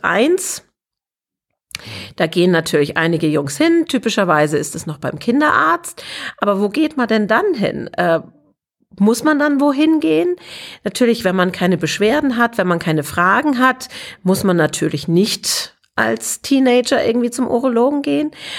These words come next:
Aber die allermeisten haben halt doch Fragen zur Sexualität, zu ihrem Körper, zur Körperentwicklung, sind sich nicht ganz sicher, ist das alles so normal, gehört es so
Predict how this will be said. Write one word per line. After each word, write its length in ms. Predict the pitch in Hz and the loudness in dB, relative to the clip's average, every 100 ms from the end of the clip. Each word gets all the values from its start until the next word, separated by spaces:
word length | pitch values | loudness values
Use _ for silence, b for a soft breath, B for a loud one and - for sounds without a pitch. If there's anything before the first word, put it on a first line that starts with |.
| B B B | B B B
Aber 300 | - 214 214 | -2 0 2
die 200 | 208 208 | 0 -2
allermeisten 840 | - 233 233 208 185 247 - 262 208 | -2 0 2 2 2 0 0 -2 0
haben 240 | 214 233 | -2 -2
halt 300 | 220 202 - | 0 -2 0
doch 440 | 208 226 - - - | 0 0 -6 -10 -14
Fragen 800 | - 208 214 220 214 240 233 220 B B B B _ _ | -4 0 2 2 2 2 0 -2 B B B B _ _
zur 120 | - | -4
Sexualität, 880 | 196 208 - 202 190 202 - 226 220 | 0 0 2 0 2 0 0 2 2
zu 240 | 220 - 220 | -2 -4 0
ihrem 300 | 196 190 180 | 2 2 0
Körper, 480 | - 233 226 208 208 | 0 0 0 -2 0
zur 160 | 190 | -4
Körperentwicklung, 920 | - 240 240 240 208 196 208 214 214 | 0 -2 0 0 0 0 -2 0 -2
sind 180 | 202 214 | 0 0
sich 160 | 196 202 | 0 0
nicht 160 | 208 | -2
ganz 220 | - 190 190 | 2 0 2
sicher, 300 | 220 208 - | 0 2 -2
ist 160 | 156 | -4
das 80 | 160 | -6
alles 280 | - 160 160 | -4 -4 -4
so 120 | 165 | -2
normal, 480 | 165 175 196 226 220 | 0 2 4 2 2
gehört 380 | 196 226 233 233 | 0 2 0 -2
es 120 | 202 | -2
so 240 | 220 202 | 0 0